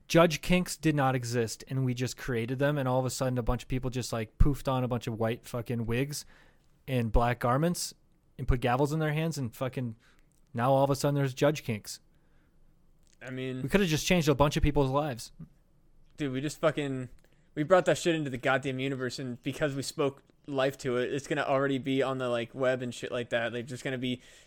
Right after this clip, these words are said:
Speaker 2: just fucking buku fucking videos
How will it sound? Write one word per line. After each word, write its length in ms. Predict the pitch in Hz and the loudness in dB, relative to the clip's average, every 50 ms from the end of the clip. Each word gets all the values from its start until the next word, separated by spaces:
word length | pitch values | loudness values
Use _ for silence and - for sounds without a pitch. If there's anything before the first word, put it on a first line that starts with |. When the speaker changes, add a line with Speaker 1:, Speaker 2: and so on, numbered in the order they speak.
| _ | _
Speaker 2:
just 340 | - 160 160 139 - - - - - - - - - - - - _ _ | -4 -2 -2 -2 -2 -6 -12 -20 -20 -20 -20 -20 -20 -20 -20 -20 _ _
fucking 440 | - 170 147 135 156 139 135 123 117 - _ _ _ _ _ _ _ _ - - - - | -4 -4 -4 -2 -4 -4 -6 -6 -8 -12 _ _ _ _ _ _ _ _ -20 -20 -4 0
buku 480 | 165 156 156 151 - 165 151 143 131 | 2 2 2 2 2 2 2 2 2
fucking 440 | - - 139 - - 143 135 131 127 | 0 0 0 0 0 -2 -4 -4 -2
videos 720 | 127 131 127 131 127 123 117 117 113 113 120 113 - - | -2 -2 0 0 0 0 0 -2 -2 -4 -6 -8 -10 -14